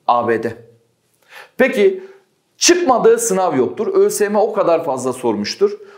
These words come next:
Lozan'a boğazlar konusunda katılan devletler hangisidir? Sovyet Rusya ve Bulgaristan. Bazı akademik kaynaklar birkaç görüşmeye Japonya'da katıldı demekte.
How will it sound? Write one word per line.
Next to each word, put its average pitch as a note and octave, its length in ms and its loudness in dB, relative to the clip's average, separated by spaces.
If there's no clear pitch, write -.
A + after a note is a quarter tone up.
Lozan'a D#3 680 2
boğazlar G#3 560 0
konusunda F3 440 -4
katılan E3 440 -2
devletler F3+ 460 0
hangisidir? D#3+ 760 -6
Sovyet F3 500 2
Rusya E3+ 580 -2
ve D3 140 0
Bulgaristan. A#2 680 -4
Bazı A3+ 440 2
akademik F#3 600 -2
kaynaklar D3 580 -4
birkaç G3+ 340 -2
görüşmeye E3 500 -2
Japonya'da D#3 640 -2
katıldı G#2+ 420 -4
demekte. G#2 560 -2